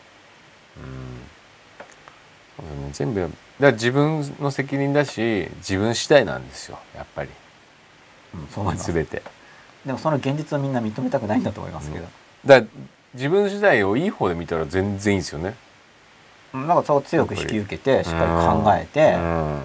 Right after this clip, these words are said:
Speaker 2: 自分なりに考えて、その結論に従って生きて、だって誰もわかんないですよ、それが合ってるかどうかなんて。
Speaker 1: うん。
Speaker 2: とかもう十年後、二十年後なんて一応予測しますけど、保証なんてできないですよ。
Speaker 1: やっぱ自分が生きたい社会を自分で作ればいいんですよ。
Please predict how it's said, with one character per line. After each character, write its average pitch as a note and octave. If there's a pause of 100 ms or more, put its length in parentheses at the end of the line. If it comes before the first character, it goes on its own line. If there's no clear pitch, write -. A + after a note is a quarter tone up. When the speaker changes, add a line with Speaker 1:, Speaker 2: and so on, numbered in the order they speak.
(160)
Speaker 2:
自 F#2+
分 F#2+
な F#2+
り F2
に D2 (180)
考 F#2+ (140)
え D#2+
て、 -
そ -
の G2+
結 G2
論 E2
に D#2
従 -
っ E2
て C#3
生 C#3+
き -
て、 D#3+ (680)
だ D#3
っ -
て G2
誰 G2+
も C4+
わ -
か -
ん -
な A3
い -
で -
す -
よ、 F#2+
そ G#2
れ G2
が F#2+ (420)
合 -
っ F#2+
て -
る E2
か D#2+
ど D#2+
う D2+
か D2+
な D2
ん C#2+
て。 -
Speaker 1:
う D2+
ん。 D2+ (120)
Speaker 2:
と -
か F2
も F2
う E2
十 G#2+
年 F3+
後、 F3
二 G#2+
十 F#2+
年 G#2+
後 G#2
な E2+
ん D2+
て F2
一 F#2
応 F#2
予 F#2
測 -
し -
ま -
す -
け D#2
ど、 D2+ (600)
保 -
証 A3
な B3+
ん D#3+
て A2
で F2
き E3
な F2+
い -
で C#2+
す -
よ。 -
Speaker 1:
や -
っ -
ぱ G#2
自 F#2+
分 C3
が D#3+
生 D#3
き -
た -
い F#3
社 D3+
会 F#2
を F2 (560)
自 G#2+
分 B2+
で D#3
作 -
れ D4
ば F2
い G#2+
い -
ん A2+
で F#2
す -
よ。 -